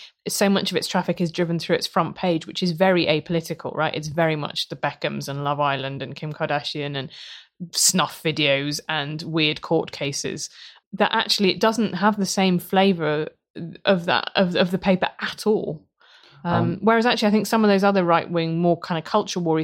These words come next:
Speaker 1: I mean, I think it's probably got all the culture war stuff. It's just a bit more buried.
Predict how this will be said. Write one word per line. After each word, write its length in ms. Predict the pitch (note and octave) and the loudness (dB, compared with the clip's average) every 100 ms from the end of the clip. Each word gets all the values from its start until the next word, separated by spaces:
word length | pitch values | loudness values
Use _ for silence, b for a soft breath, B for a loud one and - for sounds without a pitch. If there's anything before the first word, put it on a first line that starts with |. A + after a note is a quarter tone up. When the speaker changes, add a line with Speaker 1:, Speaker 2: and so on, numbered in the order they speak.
| - | 2
Speaker 1:
I 100 | G#3 | 4
mean, 120 | A#3+ | 4
I 80 | B3 | 4
think 100 | C#4 | 2
it's 80 | - | 2
probably 160 | G#3 | 2
got 160 | F#3+ A3+ | 4 4
all 120 | E3 | 2
the 60 | D#3+ | 0
culture 320 | D#3+ D#3 D#3+ | -2 -2 -6
war 120 | D3+ | -8
stuff. 180 | - D#3 | -6 -6
It's 100 | E3+ | -6
just 140 | F#3 | -6
a 40 | E3 | -4
bit 140 | - | -2
more 200 | E3 D#3+ _ b b _ F3 | -4 -6 _ b b _ -8
buried. 680 | D#3 F#3 F3+ D3 G2 C#3 | -2 4 4 4 0 -4